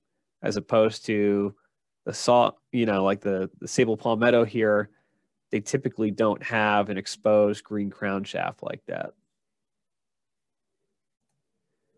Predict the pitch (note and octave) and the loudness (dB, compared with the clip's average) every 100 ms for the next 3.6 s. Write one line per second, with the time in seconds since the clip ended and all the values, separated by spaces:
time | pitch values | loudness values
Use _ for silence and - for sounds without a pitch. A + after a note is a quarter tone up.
0 | _ _ _ - - - A#2 F2+ A2 C#3 | _ _ _ -4 0 2 2 2 4 6
1 | C#3+ C#3 - D3 - D3+ D#3 E3 - - | 6 4 2 2 4 4 6 2 -4 -8
2 | - A#2 G#2+ G#2+ G#2+ - _ _ A2+ - | -4 0 4 4 2 -4 _ _ 0 0
3 | _ _ _ - B2 A2+ | _ _ _ -2 -2 -2